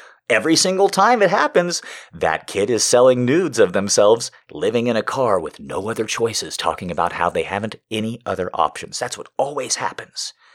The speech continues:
in every country. You nailed it, America.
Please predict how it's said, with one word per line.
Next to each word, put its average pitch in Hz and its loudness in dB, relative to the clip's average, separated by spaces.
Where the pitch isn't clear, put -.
in - -14
every 143 0
country. 98 -6
You 85 0
nailed 107 -2
it, - -14
America. - -10